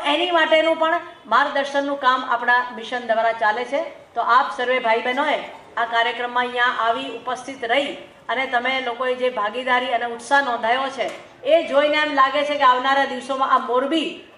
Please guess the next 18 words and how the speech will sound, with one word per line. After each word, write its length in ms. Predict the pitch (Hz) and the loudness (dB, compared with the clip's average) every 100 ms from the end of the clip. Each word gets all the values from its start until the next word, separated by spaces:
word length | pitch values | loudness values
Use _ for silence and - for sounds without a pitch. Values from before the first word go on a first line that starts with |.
| - | 0
આખા 320 | 247 - 285 | 0 2 0
સૌરાષ્ટ્રનું 680 | - 247 262 269 262 269 | 2 0 2 2 -2 -4
એક 180 | 254 254 | -4 -2
મુખ્ય 320 | 226 277 - | -6 -4 2
કેન્દ્ર 300 | 349 285 277 | 2 2 0
બનવા 360 | 277 247 247 262 | 0 -2 2 2
જઈ 200 | 240 247 | 2 2
રહ્યું 160 | 254 262 | 2 0
છે. 220 | 269 294 - - - - - - - - - | 2 2 2 -2 -2 -2 -2 0 0 -2 0
અને 120 | 233 | 0
અહીંયા 380 | 254 262 320 339 - - - - - - | 0 2 4 4 2 -4 -4 -4 -2 -2
વિભિન્ન 240 | 254 359 | 2 2
શિબિરો 500 | 370 311 294 302 349 | 0 -4 -2 4 4
ચાલવાની 520 | 349 302 277 285 285 | 4 2 2 2 0
છે, 200 | 277 226 160 - - - - | -2 -4 -4 -8 -16 -16 0
બહેનોની 580 | 247 294 311 311 330 339 | 2 2 0 0 -2 -2
પ્રશિક્ષણ 520 | 254 233 311 311 302 | -8 -8 -6 -4 -2
સત્ર, 340 | 294 294 311 | -2 0 0